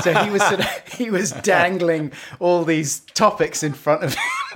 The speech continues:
waiting for him to kind of go for it. And then the other thing I think that made the news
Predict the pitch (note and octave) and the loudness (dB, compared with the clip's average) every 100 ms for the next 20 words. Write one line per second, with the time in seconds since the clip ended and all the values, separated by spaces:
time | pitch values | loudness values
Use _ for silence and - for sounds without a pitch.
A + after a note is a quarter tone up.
0 | B3 G#3 C4+ C4 D3+ A3 F3 E3 F3 G#3+ | 2 4 2 0 0 -2 -4 -4 -4 -6
1 | F#3+ - F3 E3 D#3 E3+ E3+ E3+ D#3+ B2 | -6 -2 0 0 0 2 2 2 2 2
2 | - - - _ _ A#2+ A#2 B2 B2 A#2+ | 0 -12 -14 _ _ -6 -2 0 0 -2
3 | A#2 B2+ - C3+ C#3 - C#3 B2 A#2+ A#2 | -2 -2 2 2 2 -2 2 4 2 0
4 | A2+ A2 A#2+ A#2 A2+ A#2 A2 G#2 A2 A#2 | -2 -2 -2 -6 -6 -4 -4 -4 -4 -2
5 | A2 G2+ - - | -2 -6 -8 -10